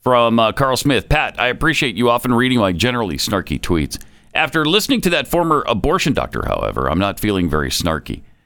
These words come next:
That's gonna haunt me for some time." Yeah, it's powerful. Really powerful. From somebody who performed them and knows what he's talking about. Jitty,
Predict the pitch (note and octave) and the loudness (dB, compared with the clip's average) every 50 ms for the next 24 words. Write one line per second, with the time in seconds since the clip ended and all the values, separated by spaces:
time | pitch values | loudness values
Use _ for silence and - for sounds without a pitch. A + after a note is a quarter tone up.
0 | _ _ - F#2 A2 - - C3 G#2+ E2 G2+ G2+ C#2+ B1+ D2+ - - C#2+ C#2+ - | _ _ -4 -4 -4 -2 -2 -2 0 0 -2 -2 -2 -4 -4 -4 -4 -4 -4 -2
1 | E2 D2 - D2+ C#2+ B1 - - - - - - A2 G2+ C#2+ B1+ E2 - - - | -4 -2 -2 -2 -2 -2 -4 -8 -14 -10 -4 -2 0 0 0 -2 -4 -4 -4 -4
2 | - - - - - - - - - - - - B2 A#2 G#2+ G#2 F#2 D#2 - - | -4 -6 -8 -2 0 2 2 2 2 0 0 0 0 0 2 0 -2 -4 -6 -10
3 | - - - - _ _ _ _ _ _ _ _ _ _ _ F2+ G#2 G#2+ G#2 F#2 | -12 -12 -18 -20 _ _ _ _ _ _ _ _ _ _ _ 0 0 0 2 0
4 | - F#2+ F2 F2 E2+ D2+ - - G#1+ G1+ - - - C3+ B2 - - G3 G3 F#3+ | 0 0 2 0 -2 -2 -4 -8 -10 -10 -12 -6 -4 -2 0 2 0 0 0 0
5 | F3 D3+ C#3+ D3+ - C3+ B2 - - E3 E3 D#3 C3 F#2+ - - - - - - | -2 -2 -2 -2 -2 -4 -4 0 2 2 4 4 2 0 -2 -8 -8 -14 -8 -4
6 | F2+ G2 G2 F2+ F2 F2+ F#2 A#2 B2+ - A2+ G#2+ G#2 F2 - - - G2 F2+ F#2 | -2 -2 0 -2 -2 -2 -2 -2 -4 -4 -4 -6 -6 -6 -6 -2 -2 -2 0 -2
7 | E2+ C#2 A1+ B1 G1+ G1+ - - _ _ _ _ _ _ _ _ _ _ _ _ | -2 -4 -4 -4 -6 -6 -8 -14 _ _ _ _ _ _ _ _ _ _ _ _
8 | _ _ _ _ - - F2+ F#2 - F#3 G#3 F3 A2+ C#2+ - | _ _ _ _ -8 -4 0 0 2 2 0 -2 -4 -6 -10